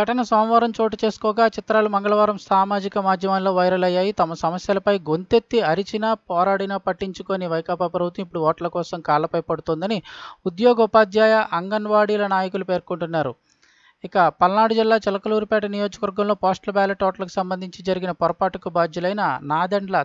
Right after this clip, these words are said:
తహసీల్దార్ వరకుమార్ని సస్పెండ్ చేయడంతో పాటు రిటర్నింగ్ అధికారి నారదమ్మునికి షోకాజ్ నోటీసులు ఇచ్చినట్లు కలెక్టర్ లోతేటి శివశంకర్ గారు పేర్కొన్నారు.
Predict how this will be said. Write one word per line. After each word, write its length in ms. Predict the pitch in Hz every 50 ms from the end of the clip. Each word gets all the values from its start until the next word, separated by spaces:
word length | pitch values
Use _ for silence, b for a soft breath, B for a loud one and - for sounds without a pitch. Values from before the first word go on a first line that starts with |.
| _ -
తహసీల్దార్ 500 | 170 175 - - 185 180 185 180 170 156 147
వరకుమార్ని 520 | 156 - - 185 175 180 180 175 175 160 -
సస్పెండ్ 360 | 165 160 _ - 175 165 160
చేయడంతో 320 | 175 170 165 165 156 165 165 -
పాటు 240 | 190 190 190 190 139 B B B B B B B B B - 170
రిటర్నింగ్ 440 | 175 175 220 220 220 226 220 220 214
అధికారి 340 | 208 208 - 220 214 208 208 190 175
నారదమ్మునికి 680 | 175 185 190 190 202 202 196 202 196 190 185 196 170 151 147 - -
షోకాజ్ 340 | 180 170 - 185 180 165 175 175
నోటీసులు 320 | 175 165 175 - 175 170 160
ఇచ్చినట్లు 360 | - 175 170 170 190 196 180 _ -
కలెక్టర్ 420 | 160 - 175 _ - 185 151 - _ b b b b b b b b _ _ _ _ _ _ _ _ _ _ _ _ _
లోతేటి 600 | - 151 165 190 202 196 - 214 214 208 - 175 139 -
శివశంకర్ 420 | - 185 180 - 190 180 185 185 185
గారు 120 | 175 - 196
పేర్కొన్నారు. 500 | 180 180 _ 185 175 175 175 180 208